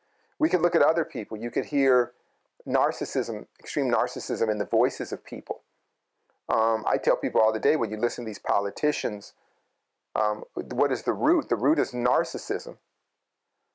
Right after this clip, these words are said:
The fruit is nothing good for the country. And I use that formula. What is, what is going on underneath? And then we're gonna see what the product will be.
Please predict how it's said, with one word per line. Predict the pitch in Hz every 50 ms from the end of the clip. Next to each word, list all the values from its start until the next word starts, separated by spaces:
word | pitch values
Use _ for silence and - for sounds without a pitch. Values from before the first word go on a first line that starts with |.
| _ _ _ -
The | 127
fruit | - - - 190 196 185 151
is | 131 -
nothing | 156 147 135 131 - 143 131 117 110
good | - 123 123 120 117 113 107 - -
for | - - - 113
the | 98 104
country. | - - 123 107 101 - - - _ _ _ _ _ _ _ _ _ _ _ _ _ _ _ _ _ _ _ _ _ _ _ _ _ _ _ _ - -
And | 143 131 131 131 131 131 127 127 131 131 - _ _ _ _ _ _ _ _ _ _ _ _ _ _ -
I | 143 160
use | 180 190 190 185 151 -
that | - 151 139 127 - - -
formula. | - 160 151 143 131 113 101 98 104
What | 107 123 147 156
is, | 165 143 131 - - _
what | - - 143 151 160
is | 151 -
going | 127 131 147 139 135 127 123
on | 120 123 117 107
underneath? | 107 120 117 117 113 113 117 107 - - _ -
And | - 120 110
then | 123 120 120 120
we're | 117
gonna | 104 123 110 104 101
see | - - - 131
what | 107 101 110 - - _ -
the | 123 107 - _ -
product | - 139 123 107 92 90 - - -
will | 104 98
be. | 95 120 123 113 95 -